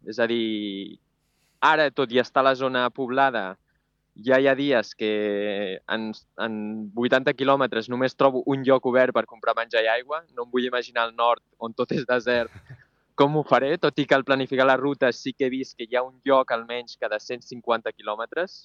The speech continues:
Si està obert o no <laughs> és una altra pregunta. I l'altre és el que dèieu de, de, dels animals, que, òbviament, sobretot al nord, doncs, clar, aquí hi ha molts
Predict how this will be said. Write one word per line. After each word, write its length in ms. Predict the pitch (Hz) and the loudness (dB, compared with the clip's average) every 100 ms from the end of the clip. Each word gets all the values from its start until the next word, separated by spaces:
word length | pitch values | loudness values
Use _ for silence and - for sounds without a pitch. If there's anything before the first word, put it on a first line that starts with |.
| _ | _
Si 160 | - 113 | -8 -6
està 160 | - 127 | 0 2
obert 240 | 131 123 | 4 4
o 40 | 117 | 2
no 120 | 120 110 - _ _ | 0 -2 -6 _ _
<laughs> 340 | _ _ _ | _ _ _
és 140 | 139 - | -8 -2
una 80 | 156 | -2
altra 180 | 123 123 | -2 -2
pregunta. 420 | 117 117 127 175 233 _ _ - - - | -2 -4 -4 -4 -4 _ _ -20 -20 -2
I 80 | 147 | 4
l'altre 360 | 147 139 139 156 | 6 6 4 0
és 80 | 151 | 0
el 80 | 151 | 2
que 80 | 143 | 4
dèieu 180 | 143 156 | 4 4
de, 140 | 147 123 | 2 2
de, 140 | 127 127 | -2 0
dels 240 | 127 127 135 | 0 -2 -2
animals, 640 | 135 127 131 139 165 - | -6 0 2 2 0 -6
que, 140 | 123 113 | -4 -2
òbviament, 600 | 117 127 123 135 143 165 165 _ | -2 -2 -4 -4 -8 -10 -16 _
sobretot 440 | - 120 113 127 135 | -10 -6 -6 -2 0
al 120 | 123 | 0
nord, 280 | 131 135 143 | 2 2 2
doncs, 240 | 123 113 - | -2 -8 -8
clar, 260 | 120 117 104 | -2 0 0
aquí 160 | 117 113 | -4 -6
hi 80 | |
ha 80 | 117 | -4
molts 360 | 120 120 113 | -4 -6 -6